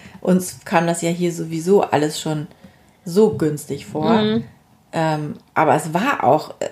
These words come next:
Speaker 1: gemessen an heutigem Standard, war es wirklich auch extrem
Speaker 2: Ja, also auch
Speaker 1: günstig
Speaker 2: als wir,
Speaker 1: damals hier.
Speaker 2: als wir nach Berlin kamen, da kamen wir aus, da war der Berliner Wohnungsmarkt mega entspannt noch.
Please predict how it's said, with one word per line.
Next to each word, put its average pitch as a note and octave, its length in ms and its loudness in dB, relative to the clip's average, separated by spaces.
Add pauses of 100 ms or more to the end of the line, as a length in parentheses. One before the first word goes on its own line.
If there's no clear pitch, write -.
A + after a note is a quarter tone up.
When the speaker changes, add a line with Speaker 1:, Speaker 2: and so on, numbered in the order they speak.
Speaker 1:
gemessen D#3 400 -2
an D#3 180 -4
heutigem D3+ 500 -2
Standard, D3+ 600 -4 (140)
war D#3 160 -10
es - 160 -14
wirklich E3 320 -8
auch C#3 60 -8 (220)
extrem - 380 -2
Speaker 2:
Ja, - 20 6 (120)
also A3+ 220 6
auch A#3 200 4
Speaker 1:
günstig A#3 60 4
Speaker 2:
als G3 160 0
wir, C4 220 4
Speaker 1:
damals - 260 -2
hier. - 80 -14 (160)
Speaker 2:
als F#3+ 220 -2
wir B3 140 2
nach A3 180 2
Berlin F#3+ 400 0
kamen, F#3+ 580 -4 (120)
da G3 120 0
kamen G3 400 -2
wir G3+ 280 -2
aus, F#3+ 380 -4 (120)
da G3 180 2
war G3 100 6
der G#3 120 2
Berliner G3 420 0
Wohnungsmarkt G#3 680 -2
mega A#3 260 2
entspannt B3+ 600 -2
noch. G3+ 380 -2